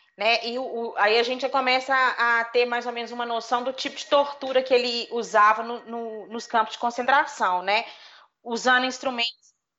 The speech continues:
odontológicos, porque ele é dentista,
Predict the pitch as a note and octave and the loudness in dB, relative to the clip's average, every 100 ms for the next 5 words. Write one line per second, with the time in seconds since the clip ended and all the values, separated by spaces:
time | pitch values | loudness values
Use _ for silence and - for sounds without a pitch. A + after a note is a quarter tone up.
0 | - A3 A#3 A#3 B3+ A#3+ G#3+ A3 C4+ F#4 | -6 0 2 2 4 6 6 6 4 2
1 | - G4+ - B3+ A#3 G#3 G#3 A3+ A3+ - | -6 -8 -8 -4 0 0 2 0 0 -2
2 | B3 E4+ - - | -2 -4 -6 -4